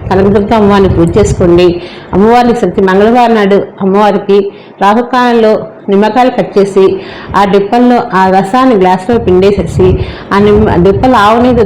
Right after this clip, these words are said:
దీపం పెట్టండి. రాహుకాలంలో మూడు to నాలుగు సాయంత్రం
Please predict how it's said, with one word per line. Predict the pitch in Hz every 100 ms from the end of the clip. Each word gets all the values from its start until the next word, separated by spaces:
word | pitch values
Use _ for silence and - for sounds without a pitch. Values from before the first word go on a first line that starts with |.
| 190
దీపం | 196 233 208
పెట్టండి. | 180 - 180 185 170
రాహుకాలంలో | 185 202 190 170 170 170 - - 196
మూడు | 214 240 269 277
to | 240 202
నాలుగు | 202 196 202 - - -
సాయంత్రం | 185 202 208 208